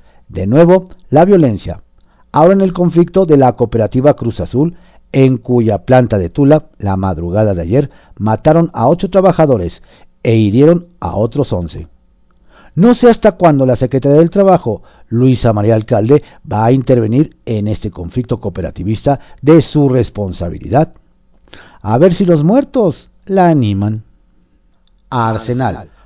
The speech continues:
por Francisco Garfias, que se publica en el periódico Excelsior. Epidemia de violencia. Ocho muertos en la cooperativa Cruz Azul de Tula de Allende, en Hidalgo.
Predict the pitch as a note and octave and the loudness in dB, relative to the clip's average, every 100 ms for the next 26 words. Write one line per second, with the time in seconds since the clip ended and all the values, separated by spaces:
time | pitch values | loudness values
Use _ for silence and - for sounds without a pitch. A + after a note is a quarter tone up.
0 | _ - A#2+ A2+ G2+ E2+ F2+ B2 - E2 | _ -6 -6 -4 -8 -10 -8 -10 -10 -12
1 | E2+ - C#3+ D3 - _ - F3+ A3+ A3+ | -12 -8 -8 -8 -20 _ -4 -2 -2 -2
2 | G3 F#3+ F#3 F3+ E3+ C#3+ C#3 C#3+ - F3 | -4 -4 -4 -4 -4 -4 -4 -6 -6 -6
3 | E3+ - C#3 - - _ _ _ _ _ | -4 -4 -6 -10 -18 _ _ _ _ _
4 | _ _ _ _ _ _ - C#3 B2 B2 | _ _ _ _ _ _ -4 -2 0 0
5 | C3 F#3 F#3 F3+ F3 D3 F#2+ - - _ | 2 2 2 2 2 2 -2 -8 -18 _
6 | _ _ _ _ _ _ _ _ - - | _ _ _ _ _ _ _ _ -20 -20
7 | - - - D#3 E3 D3 B2+ D3 D3+ D3+ | -20 -16 0 4 4 2 2 2 0 -2
8 | B2 B2+ A2+ A2+ A#2 A2+ - C#3+ C3+ - | -2 -2 -2 -4 -2 -2 0 2 2 0
9 | G#2 G#2 - C3 A2+ G#2 - C3+ A2 G2 | -6 -8 -4 -4 -2 -4 -2 0 0 -2
10 | F#2+ B2+ B2 A2 - F#2 F2+ A#2 D#3 F#3 | 0 0 0 -4 -4 -8 -4 -2 -2 -4